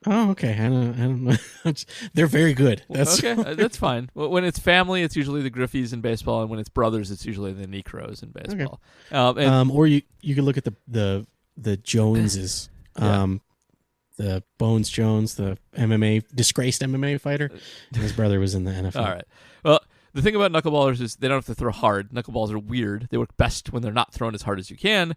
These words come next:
Speaker 2: so it doesn't tax the arm as much. It's just really hard. It's a, s-, it's a, a very difficult skill to learn.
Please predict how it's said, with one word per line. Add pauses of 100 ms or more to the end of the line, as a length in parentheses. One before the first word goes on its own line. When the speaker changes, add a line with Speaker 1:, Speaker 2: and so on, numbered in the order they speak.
(280)
Speaker 2:
so
it
doesn't
tax
the
arm
as
much.
It's
just
really
hard.
It's
a,
s-,
it's
a,
a (120)
very
difficult
skill
to
learn.